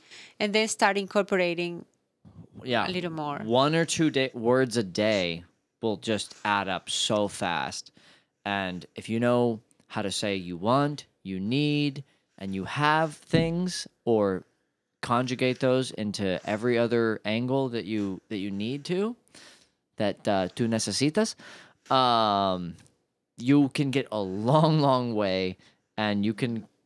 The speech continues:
Speaker 2: you can communicate a lot of basic things with people. I mean, a little bit of vocabulary and conjugating a few of those words, and you can get off the bus in, in a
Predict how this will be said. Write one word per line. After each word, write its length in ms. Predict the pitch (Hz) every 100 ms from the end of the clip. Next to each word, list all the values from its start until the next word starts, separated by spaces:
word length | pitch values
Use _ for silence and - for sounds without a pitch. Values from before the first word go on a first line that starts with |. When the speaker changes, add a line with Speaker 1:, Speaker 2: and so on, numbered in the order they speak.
| -
Speaker 2:
you 140 | 117 120
can 160 | 127
communicate 720 | 123 117 117 113 - 110 98 -
a 100 | 92
lot 400 | 90 101 104 107
of 180 | 92 - -
basic 420 | 98 92 - 85
things 420 | - 82 80 85
with 160 | - -
people. 480 | - - - - - _
I 60 | 90
mean, 180 | 95 90
a 140 | 87 -
little 260 | 101 123 123
bit 120 | 120
of 60 | 113
vocabulary 840 | 110 117 104 110 104 101 101 98
and 120 | 87
conjugating 640 | - 98 98 - 101 98 92
a 80 | 90
few 200 | 101 98
of 120 | 90
those 240 | 90 90
words, 460 | 92 90 90 87 - - - - _
and 440 | 95 95 92 90 -
you 320 | - 104 120 113
can 500 | 139 120 117 113 - _ _
get 140 | - 117
off 160 | 127 -
the 80 |
bus 380 | 107 117 165 -
in, 200 | 120 107 101
in 180 | 110 107
a 400 | 107 104 104 92